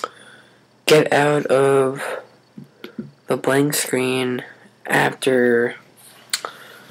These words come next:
you jailbreak, when you get stuck on it, after you turn it off and turn it back in.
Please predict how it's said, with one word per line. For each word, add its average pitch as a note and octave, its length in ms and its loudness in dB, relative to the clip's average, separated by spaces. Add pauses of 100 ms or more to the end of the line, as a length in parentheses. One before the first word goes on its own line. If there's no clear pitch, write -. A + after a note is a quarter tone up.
(160)
you B2+ 240 6
jailbreak, - 920 2
when C3+ 200 4
you A#2+ 220 4
get A#2+ 280 6
stuck A#2+ 360 -2
on A#2 160 4
it, A#2 240 4
after C3+ 400 0
you C3+ 160 4
turn C3 320 -2
it B2+ 40 0
off B2+ 300 0
and A#2 200 -2
turn B2+ 200 0
it A#2+ 120 -2
back - 280 0
in. - 320 -6